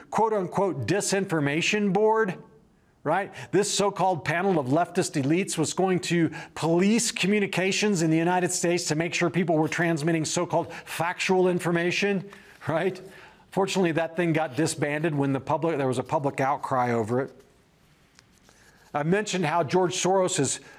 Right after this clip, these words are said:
appointing leftist prosecutors all over the country who are refusing to enforce the law. Do you know the Department of Education under Joe Biden,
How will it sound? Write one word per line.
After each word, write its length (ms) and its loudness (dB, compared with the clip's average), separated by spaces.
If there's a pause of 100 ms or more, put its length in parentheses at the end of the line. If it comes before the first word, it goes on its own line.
(100)
appointing 400 0
leftist 480 0
prosecutors 680 0
all 160 2
over 100 0
the 100 -2
country 420 -2
who 80 2
are 80 2
refusing 520 0
to 120 -2
enforce 400 -2
the 100 -4
law. 400 0 (1000)
Do 100 -4
you 40 4
know 80 4
the 80 4
Department 480 0
of 120 0
Education 640 -2
under 180 2
Joe 340 0
Biden, 640 0